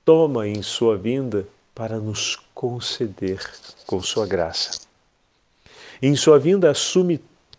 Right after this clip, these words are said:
tudo aquilo que é próprio da nossa fragilidade humana, da nossa experiência, dos nossos limites, e nos concede da sua própria vida, a fim de que a sua vinda seja proveitosa por nós.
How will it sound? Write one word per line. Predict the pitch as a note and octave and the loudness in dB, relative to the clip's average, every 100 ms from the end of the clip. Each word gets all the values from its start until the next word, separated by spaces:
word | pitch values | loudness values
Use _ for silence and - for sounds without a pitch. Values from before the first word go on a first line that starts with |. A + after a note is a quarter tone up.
| _ - | _ 2
tudo | B3+ A3+ | 4 6
aquilo | D#3+ - G3 G#3 F3+ | 4 2 -2 0 2
que | D3 | 0
é | |
próprio | - - E3 F#3 F#3 D3+ - - _ _ _ _ | -2 0 2 2 0 -4 -4 -12 _ _ _ _
da | - A#2+ | -4 -2
nossa | C3 C3+ - | 0 -2 -2
fragilidade | - A#2+ G#2 A#2+ A2+ A#2 B2+ A2+ | -2 -2 -2 -2 0 2 2 0
humana, | G#2 A#2+ C#3+ C#3 | -2 -2 -2 -2
da | A#2 A2 | -4 -2
nossa | A2+ B2 - | -2 -2 -4
experiência, | A#2 - - G#2+ G#2+ C3 C#3+ - | -6 -6 -4 -4 -2 -2 -2 -4
dos | A#2 G#2+ G2+ | -6 -6 -4
nossos | A#2+ B2 - G#2 | -4 -4 -6 -8
limites, | G2+ G#2 A#2 D3 - A#2 - - _ _ _ _ _ _ _ _ _ _ _ _ - | -6 -4 -2 -4 -4 -8 -8 -12 _ _ _ _ _ _ _ _ _ _ _ _ -8
e | B2 | -4
nos | C#3 - | -4 -4
concede | - C3 A#2 - C3+ C3+ C3+ A#2+ | -4 -4 -2 0 2 2 0 -2
da | A#2 | -2
sua | - - A#2 A2 - - | -2 -2 -2 -2 -8 -8
própria | C3 D#3+ D#3+ - D3 | -2 -2 -2 -2 -2
vida, | G#2+ F2 A#2 B2+ G#2+ - _ _ _ - - - - | -2 -2 0 2 0 -2 _ _ _ -20 -20 -20 -4
a | B2+ | -2
fim | - D#3 | 0 0
de | C#3+ | 0
que | D#3+ | 4
a | D3+ | 4
sua | - - D#3 | 4 0 2
vinda | B2+ A2 C#3+ G3 A3 A#3 A#3+ G#3 | 0 -2 -2 0 0 -2 0 -2
seja | - - D#3+ G3 A3 G#3 A3 | -2 -2 0 2 0 -2 -4
proveitosa | - D#3+ G#3 F#3+ F#3 C#3 - D#3 G3+ F#3+ F#3 | 0 4 6 6 4 2 2 4 4 2 0
por | - F3 D3 | -2 -4 -2
nós. | B2+ C3+ C#3 - - | 0 0 -2 -6 -16